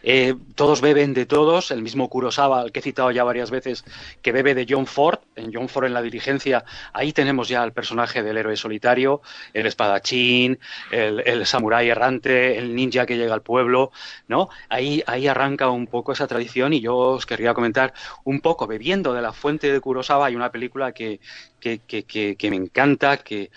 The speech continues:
si Kurosawa retrataba maravillosamente la lluvia y hacía de la lluvia un personaje más, como vemos en Los Siete Samuráis, eh, yo creo lo bien retratada que está en A Touch of Zen, La niebla.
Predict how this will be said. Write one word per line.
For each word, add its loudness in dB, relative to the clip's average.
si -6
Kurosawa 2
retrataba -4
maravillosamente -8
la -4
lluvia 0
y -4
hacía 0
de 2
la 2
lluvia 4
un -2
personaje -2
más, 0
como -4
vemos 0
en 0
Los 2
Siete -2
Samuráis, 2
eh, 0
yo -2
creo 4
lo 2
bien 4
retratada 2
que -8
está -2
en -2
A -6
Touch -2
of -8
Zen, -2
La -4
niebla. 0